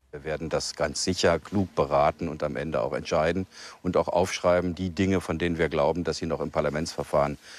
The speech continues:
verbessert werden sollen. Ich kann mir nicht vorstellen, dass die deutsche Sozialdemokratie Europa anhält und sagt, „Wir wollen lieber bei den ganzen schlechten Abkommen bleiben.“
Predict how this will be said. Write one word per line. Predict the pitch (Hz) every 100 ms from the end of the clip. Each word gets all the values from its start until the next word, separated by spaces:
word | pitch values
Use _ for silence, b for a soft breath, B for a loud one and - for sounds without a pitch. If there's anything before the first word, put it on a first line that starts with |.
| B
verbessert | - 71 82 78 67
werden | 65 69
sollen. | 73 78
Ich | -
kann | - 101
mir | 82
nicht | 78
vorstellen, | - 82 82 78 69
dass | 69
die | -
deutsche | 73 76 76
Sozialdemokratie | 71 - 65 78 76 76 - 78 80 - B B B
Europa | - 80 80 107 98 78
anhält | 73 76 71 73 76
und | 73
sagt, | 78 80 82
„Wir | 92
wollen | 87 85
lieber | 87 110 98
bei | 87
den | 82 80
ganzen | 85 87
schlechten | 85 104 110 -
Abkommen | - 71 - 78 69
bleiben.“ | 71 69 71